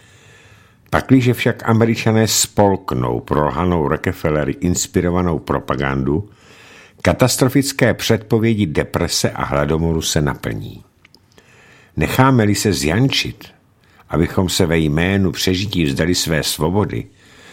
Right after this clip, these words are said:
socialisticko-fašistická diktatura nového světového řádu Rockefellerů se stane skutečností.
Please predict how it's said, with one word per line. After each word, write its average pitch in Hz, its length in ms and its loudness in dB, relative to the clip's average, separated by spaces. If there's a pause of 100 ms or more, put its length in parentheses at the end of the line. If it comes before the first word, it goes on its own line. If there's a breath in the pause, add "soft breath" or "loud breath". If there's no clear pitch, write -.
(240 loud breath)
socialisticko-fašistická 113 1800 0
diktatura 101 720 -2
nového 92 500 2
světového 90 640 -2
řádu 65 440 -2
Rockefellerů 95 880 0 (420 loud breath)
se 67 200 -4
stane 69 540 0
skutečností. - 1120 -8